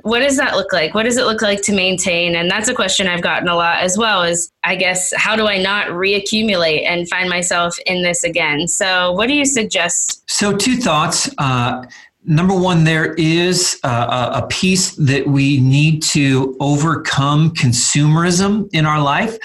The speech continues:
Speaker 2: Um, there are, there are countless books on the shelf about how to declutter your home. Uh, there aren't very many books about how to stop shopping. Um, like, what's the mindset that we need in order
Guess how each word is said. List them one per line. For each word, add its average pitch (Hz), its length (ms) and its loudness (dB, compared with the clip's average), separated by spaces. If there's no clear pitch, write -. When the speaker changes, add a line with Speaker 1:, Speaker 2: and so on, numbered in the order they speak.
Speaker 2:
Um, 110 560 0
there 135 380 0
are, 117 580 0
there 131 140 0
are 120 100 0
countless 156 380 0
books 156 320 -2
on 143 100 2
the 131 60 2
shelf 139 480 0
about 117 280 0
how 120 140 0
to 117 80 2
declutter 139 560 -2
your 117 140 2
home. 131 420 2
Uh, 113 220 -2
there 120 280 0
aren't 190 220 0
very 196 160 2
many 185 280 2
books 160 240 -2
about 135 320 0
how 127 220 0
to 143 80 0
stop 131 400 -2
shopping. 190 640 -2
Um, 117 500 2
like, 120 220 0
what's 139 220 -2
the 120 80 0
mindset 131 520 0
that 127 100 0
we 120 120 2
need 120 380 2
in 120 100 2
order 120 240 0